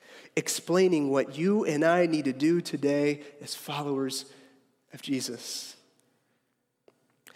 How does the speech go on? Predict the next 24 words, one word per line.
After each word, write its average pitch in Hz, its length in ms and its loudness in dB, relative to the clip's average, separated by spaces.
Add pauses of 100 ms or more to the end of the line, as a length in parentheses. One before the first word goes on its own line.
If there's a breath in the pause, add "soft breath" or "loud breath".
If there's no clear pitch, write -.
(140 loud breath)
He 175 180 -2
wants 151 260 2 (160)
all 190 440 4
to 175 140 -2
be 147 120 2
saved 170 480 4
and 135 100 -2
to 123 80 -2
come 170 420 0
to 139 200 -6
a 120 60 -4
knowledge 156 400 4
of 135 60 -6
the 135 80 -6
truth. - 680 -2 (1800 loud breath)
The 156 80 4
warnings 160 560 4
that 151 100 4
he 147 100 4
gives 165 280 0
here 185 240 4
of 131 100 0
eternal 170 380 2
damnation 147 720 2